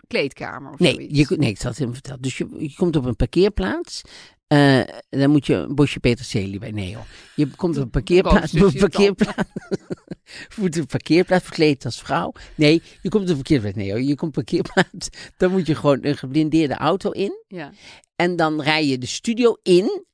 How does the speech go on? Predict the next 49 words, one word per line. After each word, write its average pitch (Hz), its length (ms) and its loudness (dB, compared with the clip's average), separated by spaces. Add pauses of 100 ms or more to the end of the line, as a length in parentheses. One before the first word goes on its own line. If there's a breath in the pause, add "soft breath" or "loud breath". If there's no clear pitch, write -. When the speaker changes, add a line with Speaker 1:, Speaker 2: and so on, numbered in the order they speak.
Speaker 2:
Helemaal 190 300 -2
de, 143 200 -8
de 151 220 -6
in. 156 180 2
Speaker 1:
Wow. 247 80 -6
Speaker 2:
Dus 180 120 -4
doen 170 120 2
ze 123 60 -6
het 131 80 -8
luik 160 220 2
omhoog, 143 160 0
dan 139 120 -4
rij 135 160 -2
je 120 60 0
er 131 80 -4
helemaal 151 240 -2
in. 180 160 -4
En 208 60 -6
dan 202 100 -4
kom 160 180 -4
je 143 60 0
op 123 100 -4
een, 131 220 -8 (340 soft breath)
in 151 260 0
bepaald 185 360 2 (160)
van 151 180 -6
de 135 60 -10
studio's 143 340 -8
helemaal 139 220 -4
afgezet. 214 500 -2 (440 soft breath)
Daar 202 220 2
mag 196 140 -2
je - 120 -6
uitstappen. 214 680 -4 (300)
En 180 160 -4
dan 202 140 4
moet 214 220 -2
je 190 80 0
bijvoorbeeld, 160 400 -4
ehm, 147 380 2 (240 soft breath)
gaan 185 180 -2
repeteren. 196 500 0
Maar 180 100 0
dan 170 120 -2
ga 175 120 -2
je 175 120 2
repeteren 180 500 -4 (260 soft breath)
met 185 240 0
een, 160 260 -2